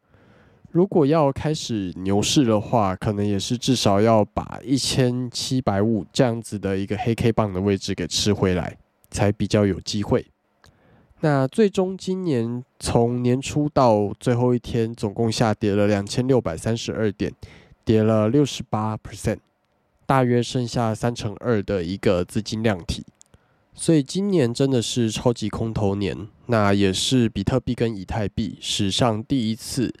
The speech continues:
连续出现四根黑 K 的季线。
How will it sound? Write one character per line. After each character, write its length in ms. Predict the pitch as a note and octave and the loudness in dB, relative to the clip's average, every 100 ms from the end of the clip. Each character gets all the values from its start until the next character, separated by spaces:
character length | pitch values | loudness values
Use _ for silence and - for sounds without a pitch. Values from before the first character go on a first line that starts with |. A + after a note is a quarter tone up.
| _ | _
连 200 | - G#2+ | 0 2
续 180 | G#2 C3+ | 4 2
出 260 | A2 - A#2 | 0 0 -2
现 280 | A2 C3 G#2 | 0 0 0
四 300 | - C#3 A2+ | -2 -2 0
根 380 | A2 G#2+ A2 A#2+ _ _ | 0 0 -2 -10 _ _
黑 160 | - A2 | 0 0
K 200 | - A2 | 2 0
的 140 | G2 | 0
季 240 | - A#2+ | -2 -4
线。 240 | F#2 - | -4 -2